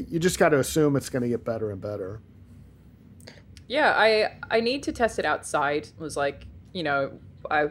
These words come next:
Speaker 2: both times that I've made videos about that, it was like, we did one Inside Gaming stream where we were playing, uh, Sea of Thieves together with, uh, Omar and Connor and I, and, uh,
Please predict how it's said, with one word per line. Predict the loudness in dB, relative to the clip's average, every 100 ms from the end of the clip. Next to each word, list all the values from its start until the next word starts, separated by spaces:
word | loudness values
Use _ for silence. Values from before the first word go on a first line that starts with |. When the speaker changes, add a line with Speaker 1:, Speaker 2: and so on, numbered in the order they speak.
| -6 -2
Speaker 2:
both | 4 4 4
times | 0 2 2
that |
I've | 0 0
made | -2
videos | 0 0 0
about | 0 0
that, | 2 2 0
it |
was | -6 -6
like, | -6 -6
we | -2
did | 0
one | 0 -4 -6 -6
Inside | 0 2
Gaming | 2 -2 -4
stream | -6 -2
where | 0
we | -2
were |
playing, | 0 0 0 -2 -10 -18 -20 -12 2
uh, | 2
Sea | 4 2
of | 2
Thieves | 0 0
together | 4 6 8 6
with, | 6 2 0 2
uh, | 6 6
Omar | 6 4 2
and | 2
Connor | 0 0
and | 0
I, | -2 -6 -14 -20 -20 -2
and, | 4 4 4 0 -6 -12 -8 2
uh, | 4 6 6 4 2